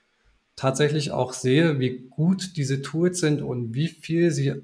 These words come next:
auch einfach schon können. Also das, gerade dieser Fakt, wie viel sie können, ist überhaupt nicht bei der, bei der Softwareentwickler-Community angekommen. Und da hat man halt, ähm, als,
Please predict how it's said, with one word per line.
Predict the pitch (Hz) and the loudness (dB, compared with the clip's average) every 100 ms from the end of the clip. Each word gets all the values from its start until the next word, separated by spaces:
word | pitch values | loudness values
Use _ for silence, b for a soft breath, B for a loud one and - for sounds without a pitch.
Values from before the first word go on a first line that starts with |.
| - | -2
auch | 139 139 | 0 0
einfach | 143 127 127 | -2 -2 -4
schon | 131 123 113 | -6 -8 -6
können. | - 127 113 | -2 -2 -2
Also | 113 113 - _ - | -4 -4 -8 _ -10
das, | 123 110 _ - | -8 -10 _ -2
gerade | 123 143 147 | 6 6 6
dieser | 139 131 | 4 4
Fakt, | - 139 139 131 | 8 6 6 -2
wie | 123 | -4
viel | - 139 | 0 2
sie | 135 123 | 2 0
können, | - 143 143 131 147 B B B B _ | 0 4 4 4 2 B B B B _
ist | 127 | -6
überhaupt | 131 113 110 135 135 139 | -2 0 4 4 4 0
nicht | 143 143 | 0 0
bei | 123 | 0
der, | 117 117 - - | 0 -2 -4 -8
bei | 120 | -8
der | 117 | -4
Softwareentwickler-Community | 139 135 135 120 120 131 127 117 127 135 - | -4 -2 -2 -2 -2 -4 -2 -2 0 -2 -2
angekommen. | 117 135 139 - 117 131 - b b b b b - | -2 0 0 0 0 -2 -4 b b b b b -8
Und | 120 113 | -6 0
da | 117 | 0
hat | 113 | 2
man | 143 143 | 2 2
halt, | 123 123 - - _ _ _ | 2 0 -4 -20 _ _ _
ähm, | 127 113 - | -10 -10 -10
als, | 113 - - - _ | -10 -10 -14 -14 _